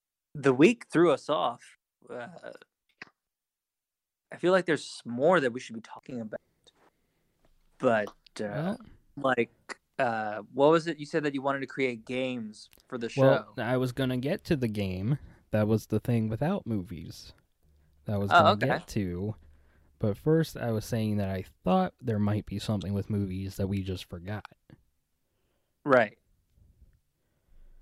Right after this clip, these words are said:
Speaker 2: But I don't have anything.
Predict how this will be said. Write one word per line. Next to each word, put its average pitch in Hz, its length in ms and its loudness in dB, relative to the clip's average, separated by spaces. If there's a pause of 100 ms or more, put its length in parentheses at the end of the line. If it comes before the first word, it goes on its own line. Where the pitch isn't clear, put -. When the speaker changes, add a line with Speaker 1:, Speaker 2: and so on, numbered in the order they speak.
(640)
Speaker 2:
But - 200 -2
I 110 160 -2
don't 104 340 -2 (320)
have 104 260 -4
anything. 110 540 -12